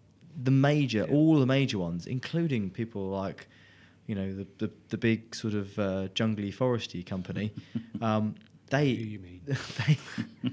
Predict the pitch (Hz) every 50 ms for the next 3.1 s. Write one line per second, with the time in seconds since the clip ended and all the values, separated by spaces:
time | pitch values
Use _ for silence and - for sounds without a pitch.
0 | - - - - 139 165 185 - 131 110 90 85 - - - 65 - - - -
1 | - - - 127 135 143 139 135 139 - 135 143 139 - 110 98 101 104 98 -
2 | - 98 - 120 113 107 - 147 135 90 - 101 113 123 127 127 123 127 135 131
3 | 131 -